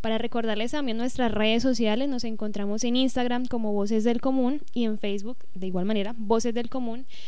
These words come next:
Y nos encontramos en todas las plataformas de podcast, eh, para que nos puedan escuchar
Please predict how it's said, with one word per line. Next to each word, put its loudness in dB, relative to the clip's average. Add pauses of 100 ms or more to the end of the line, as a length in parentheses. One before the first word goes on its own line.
(260)
Y 0
nos 2
encontramos 0
en 0
todas 0
las 0
plataformas 0
de 0
podcast, 0 (120)
eh, 0
para 0
que -2
nos 0
puedan 0
escuchar 0